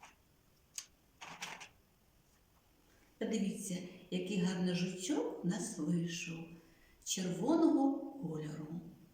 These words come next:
Малята, жучки в природі бувають не тільки червоні, а різного кольору. Ось прокинувся ще один жучок. Погляньте, якого він кольору.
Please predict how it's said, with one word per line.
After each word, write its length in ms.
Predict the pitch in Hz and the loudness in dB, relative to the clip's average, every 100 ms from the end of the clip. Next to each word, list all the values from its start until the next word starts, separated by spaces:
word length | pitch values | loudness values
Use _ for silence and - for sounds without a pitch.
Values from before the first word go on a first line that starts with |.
| - - - - - | -20 -20 -20 -20 -4
Малята, 460 | 180 185 180 185 175 - - - | 0 2 2 0 -4 -6 -18 -6
жучки 520 | 175 170 254 - - 494 | -2 2 4 2 0 -2
в 180 | - | -4
природі 500 | 202 190 190 170 - | -2 0 2 2 2
бувають 600 | 175 175 175 170 165 - 269 | 2 2 2 0 -2 -2 4
не 240 | - - | 4 4
тільки 300 | 214 214 202 | -2 -2 -4
червоні, 800 | - 202 180 185 180 185 180 - | -4 -4 -2 0 0 -2 -4 -6
а 200 | 339 311 | 0 4
різного 480 | 185 170 170 165 165 170 | 4 4 2 2 0 -2
кольору. 460 | 170 165 - - 175 - - - - - | 0 0 -2 -6 -6 -8 -16 -20 -12 0
Ось 280 | 349 508 | 6 6
прокинувся 920 | - 214 214 214 302 - 254 247 - 220 | 4 0 0 4 4 4 4 2 2 2
ще 580 | 220 - - 302 269 | 2 2 4 6 6
один 300 | 185 190 180 | 6 2 2
жучок. 760 | 165 175 180 - 170 151 156 - | 2 2 0 0 0 0 -4 -2
Погляньте, 880 | - - 330 - 180 170 - - - - - - - - _ - | 0 4 4 4 2 0 -2 -6 -10 -12 -20 -20 -20 -20 _ -2
якого 460 | 269 302 320 202 175 | 2 4 4 6 6
він 240 | 196 175 | 4 2
кольору. 520 | 190 170 - 151 - | 2 2 2 0 -4